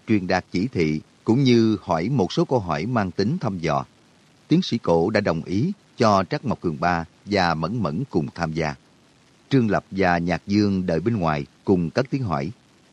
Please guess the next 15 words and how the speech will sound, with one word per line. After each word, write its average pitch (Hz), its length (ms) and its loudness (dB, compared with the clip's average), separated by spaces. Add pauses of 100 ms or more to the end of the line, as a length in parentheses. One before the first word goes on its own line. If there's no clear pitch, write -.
(340)
"Sao 101 240 -4
rồi?" 85 220 0 (800)
Tiến 160 140 4
sĩ 117 140 -2
Cổ 82 360 0 (160)
hỏi 95 220 2
mọi 87 200 2
người 87 260 0
những 95 160 0
câu 127 120 -2
hỏi 90 180 -2
quái 147 320 -6
dị 95 140 0
gì 98 220 0
thế? 147 240 -2